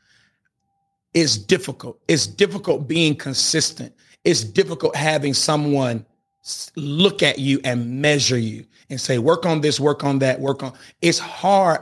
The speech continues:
It's harder working on the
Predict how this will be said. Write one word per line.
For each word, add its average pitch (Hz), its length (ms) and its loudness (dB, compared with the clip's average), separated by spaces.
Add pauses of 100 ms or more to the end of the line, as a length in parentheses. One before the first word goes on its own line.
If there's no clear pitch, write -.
It's 175 160 2
harder 170 840 0 (240)
working 160 460 0
on 135 220 0
the 127 140 -10